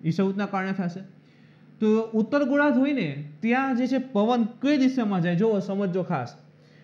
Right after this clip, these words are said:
કે તેથી બંને ધ્રુવમાંથી વહેતી હવા ઉષ્ણકટિબંધ તરફ આવે છે અને ગોળાકાર હોવાથી પૃથ્વીની ભ્રમણ, અ, ગતિ જે છે એ ધ્રુવો કરતાં ઉષ્ણકટિબંધમાં વધુ હોય છે.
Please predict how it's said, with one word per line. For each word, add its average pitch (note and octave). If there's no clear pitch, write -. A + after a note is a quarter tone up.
કે E3
તેથી A3
બંને G#3+
ધ્રુવમાંથી B3
વહેતી A#3
હવા A3
ઉષ્ણકટિબંધ A#3
તરફ A#3+
આવે A#3
છે C4+
અને F3+
ગોળાકાર A3+
હોવાથી A#3+
પૃથ્વીની G3+
ભ્રમણ, F#3+
અ, F#3+
ગતિ F#3+
જે A#3
છે A#3+
એ G3+
ધ્રુવો F3+
કરતાં G#3
ઉષ્ણકટિબંધમાં G#3
વધુ E3+
હોય D#3
છે. C3+